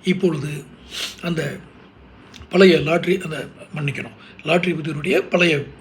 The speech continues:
பார்ட்னர், பங்குதாரரை இப்போ அரசியலுக்கு இழுக்கிறாங்க. இதிலிருந்து தான்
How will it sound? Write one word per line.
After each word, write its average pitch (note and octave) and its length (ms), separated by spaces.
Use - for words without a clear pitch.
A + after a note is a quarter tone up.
பார்ட்னர், D3 400
பங்குதாரரை E3 560
இப்போ D3 360
அரசியலுக்கு D3+ 480
இழுக்கிறாங்க. - 360
இதிலிருந்து E3+ 480
தான் D3 360